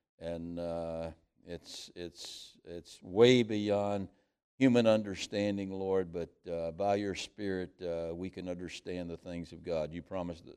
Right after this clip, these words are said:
us that in your word. And so, Lord, we're just grateful for, for the things you're teaching us, and, and Lord, I ask that,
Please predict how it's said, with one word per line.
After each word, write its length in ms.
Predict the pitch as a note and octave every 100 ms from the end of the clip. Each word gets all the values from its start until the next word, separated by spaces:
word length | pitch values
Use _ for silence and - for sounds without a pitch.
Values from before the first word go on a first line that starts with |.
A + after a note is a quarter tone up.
| F2
us 140 | E2
that 260 | - F2 E2
in 100 | D#2+
your 140 | E2
word. 340 | D2+ E2 D#2 D2
And 140 | D2+
so, 240 | - E2+ - _ _ _ -
Lord, 180 | G2
we're 140 | F#2 G#2+
just 260 | G#2 E2+
grateful 460 | G2 G2 G2 - F2
for, 320 | - F2 E2 - _ _ -
for 120 | F2+
the 100 | F2+
things 320 | F2 G#2+ G2+
you're 120 | F2+
teaching 420 | E2+ G#2+ G2 G2 F#2+
us, 240 | F2+ -
and, 200 | F2 D#2 - _ _ _
and 220 | F2 F2 E2+
Lord, 320 | F2 F2+ F2
I 160 | F2
ask 320 | F2+ F2+ F2 -
that, 220 | E2+